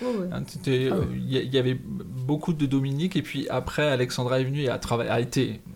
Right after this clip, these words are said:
Speaker 2: déjà, a accepté le fait de, de, de se dire, «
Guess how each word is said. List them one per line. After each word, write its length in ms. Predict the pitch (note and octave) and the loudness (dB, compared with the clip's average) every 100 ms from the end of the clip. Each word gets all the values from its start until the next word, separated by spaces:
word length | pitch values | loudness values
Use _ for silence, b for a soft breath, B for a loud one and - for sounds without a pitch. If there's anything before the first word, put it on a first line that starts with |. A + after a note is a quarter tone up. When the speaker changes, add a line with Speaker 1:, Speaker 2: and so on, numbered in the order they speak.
| - | -12
Speaker 2:
déjà, 300 | C#3+ A2 B2 | -8 -2 -2
a 560 | A#2+ A2 - - - - | -2 -4 -6 -6 -8 -2
accepté 540 | C#3+ - E3 - E3+ | 0 4 2 4 6
le 120 | D#3+ C3 | 6 6
fait 220 | B2+ A#2+ | 2 0
de, 260 | A#2+ A2 | -2 -2
de, 320 | A#2+ A#2+ A#2 A#2 | -4 -4 -6 -6
de 180 | A#2 | -6
se 140 | B2+ B2+ | -6 -4
dire, « 380 | B2+ D#3+ C#3 | -2 -2 -2